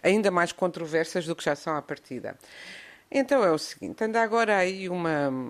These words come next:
uma, entre os vários movimentos de, de agitação do espaço público, das redes sociais, há aquele em que se aponta o dedo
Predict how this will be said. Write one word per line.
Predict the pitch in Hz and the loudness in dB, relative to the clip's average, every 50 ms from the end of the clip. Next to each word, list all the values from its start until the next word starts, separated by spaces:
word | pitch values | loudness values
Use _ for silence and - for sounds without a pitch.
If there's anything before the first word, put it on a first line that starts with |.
| - - - | -10 -10 -6
uma, | - 151 143 143 139 131 127 127 127 120 - | -4 -2 -2 -2 -2 -2 -2 -4 -4 -4 0
entre | - 185 202 202 185 - - 147 | 2 2 2 2 0 -4 -8 -8
os | 135 123 120 | -8 -8 -8
vários | 120 120 156 170 180 185 170 147 127 127 120 | -2 0 2 4 4 4 2 0 -2 -4 -4
movimentos | 127 135 131 123 127 127 127 127 139 175 190 185 165 139 - - - 85 - - - - - - - - - - - - - - - | -4 -4 -4 -2 -2 -2 0 2 2 2 4 2 2 0 -4 -8 -12 -12 -12 -12 -14 -14 -14 -14 -16 -18 -20 -20 -18 -18 -18 -18 -18
de, | - 113 117 127 131 131 127 123 120 120 120 117 113 113 110 104 101 80 58 - | -14 -8 -4 -2 0 0 0 0 0 0 -2 -2 -4 -4 -6 -6 -8 -8 -10 -12
de | - - 113 110 131 | -12 -8 -4 -2 0
agitação | 135 127 151 151 - - 135 - - - 170 185 196 180 165 147 135 | 0 0 -2 -2 -4 -4 -6 -4 -2 0 2 4 4 4 2 2 0
do | 120 123 | -2 -6
espaço | 117 - - - 104 101 - - | -8 -6 -6 -6 -6 -6 -8 -10
público, | - - 175 208 196 156 131 117 - - | -6 -2 0 0 0 0 -2 -6 -8 -10
das | - 113 - | -10 -8 -6
redes | - 127 117 117 - - | -4 -4 -4 -4 -6 -8
sociais, | - - 147 - - - 180 175 175 180 185 196 190 - - - - - - - - - - - - - - - - - _ | -10 -10 -10 -10 -4 -2 0 2 2 0 0 -2 -4 -10 -14 -16 -20 -20 -20 -20 -20 -20 -20 -20 -20 -20 -20 -20 -20 -10 _
há | - 214 226 214 | 0 2 2 2
aquele | 190 190 - - 208 208 202 208 208 208 202 - - | 2 0 -2 -2 2 2 4 4 4 2 0 0 0
em | 185 185 180 | 0 0 0
que | 180 - - 190 190 190 196 196 190 - | -2 -4 -4 -2 0 2 2 2 0 0
se | - - - - 180 170 | -4 -6 -6 0 0 0
aponta | 160 160 - 202 214 202 - - 165 | 0 0 -2 -4 -4 -4 -2 -2 -2
o | 156 | -2
dedo | 147 131 160 175 180 165 165 165 | -2 -2 -2 -2 -2 -2 -4 -8